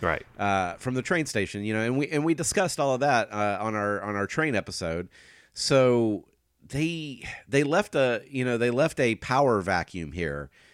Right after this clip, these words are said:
Speaker 2: with Magical Express going away, and Mears, I think, just saw an opportunity. So I sure hope that it is relatively inexpensive. I mean,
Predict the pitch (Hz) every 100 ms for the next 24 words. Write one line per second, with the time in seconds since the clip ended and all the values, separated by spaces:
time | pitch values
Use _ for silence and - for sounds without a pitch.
0 | _ - 110 117 110 - 98 - 123 113
1 | 117 101 95 123 117 101 110 120 135 123
2 | 107 107 113 95 107 - 107 104 98 -
3 | - 135 113 80 71 64 _ - _ -
4 | - 131 113 110 101 _ _ - 117 165
5 | - - 139 101 - 120 113 160 - -
6 | _ _ _ _ _ - 110 131 131 127
7 | 120 113 107 - - 107 98 117 127 139
8 | 110 113 110 120 120 - - 107 104 135
9 | 139 139 - 110 117 113 104